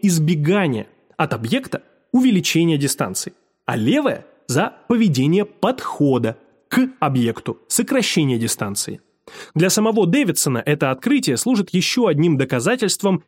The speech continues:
депрессивного правого полушария. Но нам оно, конечно, что отмечает и Голдберг,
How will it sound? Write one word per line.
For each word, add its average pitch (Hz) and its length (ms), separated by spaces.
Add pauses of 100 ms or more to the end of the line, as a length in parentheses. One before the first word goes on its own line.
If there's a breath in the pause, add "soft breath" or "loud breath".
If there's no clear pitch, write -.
(120)
депрессивного 208 960
правого 139 500
полушария. 131 640 (380)
Но 180 360
нам 311 280
оно, 240 340
конечно, 226 560 (100)
что - 300
отмечает 127 600
и 131 80
Голдберг, 262 520